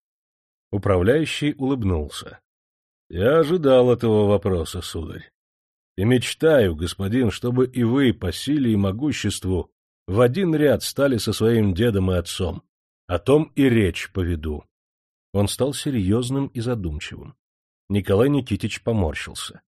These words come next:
«Нельзя ли скучные разговоры о делах отложить на другой день?» — попросил он. «Нельзя, сударь», — строго вымолвил Любимов. День ныне знаменательный.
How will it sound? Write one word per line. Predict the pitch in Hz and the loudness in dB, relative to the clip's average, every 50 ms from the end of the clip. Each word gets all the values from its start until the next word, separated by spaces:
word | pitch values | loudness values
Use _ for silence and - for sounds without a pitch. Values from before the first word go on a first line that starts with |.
| _ _ _ _ _ _ _ _ _ _ _ _ _ _ _ _ | _ _ _ _ _ _ _ _ _ _ _ _ _ _ _ _
«Нельзя | 131 143 165 160 170 220 233 | -2 0 0 4 6 6 6
ли | 220 202 | 6 4
скучные | - - - - 208 190 - - 175 170 165 | 2 0 -2 -2 -2 0 2 2 4 4 4
разговоры | 165 151 139 139 165 165 165 170 165 165 160 | 4 2 2 0 0 2 2 2 2 2 2
о | 156 | 2
делах | 139 160 180 208 220 190 - - | 2 0 0 0 -2 -2 -4 -6
отложить | 151 - 156 175 160 156 196 185 - | -6 -2 -2 -2 0 0 -2 -2 -2
на | 165 165 156 | -2 -2 -2
другой | 156 165 165 156 156 156 151 147 | -2 -2 -4 -2 -2 0 0 0
день?» — | 135 120 113 107 95 87 80 82 | 0 0 0 2 2 0 -2 -4
попросил | - 90 - 98 92 - - 98 90 85 | -6 -6 -6 -6 -6 -6 -6 -4 -4 -2
он. | 80 80 - - _ _ _ _ _ _ _ _ _ _ | -4 -4 -8 -12 _ _ _ _ _ _ _ _ _ _
«Нельзя, | - 82 92 107 123 117 117 127 117 107 92 85 | -6 -4 -2 -2 0 2 4 6 6 6 4 2
сударь», — | - - 101 98 92 90 95 95 87 85 _ _ _ _ _ _ _ | 0 -2 -2 -2 0 0 0 0 -2 -4 _ _ _ _ _ _ _
строго | - - - - 98 104 110 110 110 | -14 -8 -4 -2 0 0 0 0 -2
вымолвил | 98 90 92 92 92 87 85 87 85 87 | 0 0 0 0 0 0 0 -2 -2 -2
Любимов. | 85 90 85 78 80 76 73 - - - _ _ _ _ _ _ _ _ _ _ _ _ _ _ | -2 -2 -2 -4 -6 -6 -8 -10 -16 -20 _ _ _ _ _ _ _ _ _ _ _ _ _ _
День | - 80 90 117 147 165 160 160 | -8 -2 2 2 4 4 4 2
ныне | 147 139 147 160 156 151 | 2 2 2 2 2 2
знаменательный. | 123 104 107 120 120 110 101 90 87 92 110 123 120 - 110 95 85 82 80 - - | 2 2 2 2 4 4 2 2 2 2 0 0 0 0 0 0 0 -2 -4 -8 -12